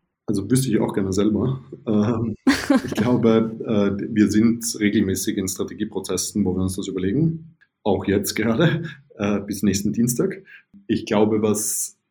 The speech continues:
Speaker 1: für mich am wichtigsten ist, ist, dass wir gesellschaftlichen Nutzen generieren. Ähm, es braucht jetzt Veränderung.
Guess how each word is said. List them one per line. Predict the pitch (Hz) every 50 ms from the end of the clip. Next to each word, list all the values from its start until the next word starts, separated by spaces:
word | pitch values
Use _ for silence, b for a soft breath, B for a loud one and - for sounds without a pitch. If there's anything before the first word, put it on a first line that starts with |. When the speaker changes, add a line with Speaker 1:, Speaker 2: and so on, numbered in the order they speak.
| _ _ _ _ _ _ _ - - - _ _ _
Speaker 1:
für | - - 113 110
mich | 107 107 107 107 110 113 131 147 - - - - - - -
am | - 107 101 98 98
wichtigsten | 120 131 - - - 123 113 - - - - 113 110 110
ist, | - 113 113 113 113 - - - - - - - - _ _ _ _ _ _
ist, | - 104 - - - -
dass | 98 95 98 - - - - - - _ _
wir | - - - 95 95 98 101 101 98 98 98 98 98 98 95 95 92 95 - _ _ _ _ _ _ _ _ _ _ _ _ _
gesellschaftlichen | - 90 87 95 92 - 107 - - - 95 92 95 92
Nutzen | 107 107 - - - 92 90 92 95 95
generieren. | - 95 90 90 85 90 92 110 147 185 - - - - - - _ _ _ _ _ _ -
Ähm, | 101 101 98 101 98 98 98 98 98 101 98 101 101 101 101 B B B B B B _ _ _ _ _
es | 117 107 - - -
braucht | - 95 101 104 107 107 - -
jetzt | - 95 92 90 - - - -
Veränderung. | - 95 82 87 85 85 85 87 87 - - -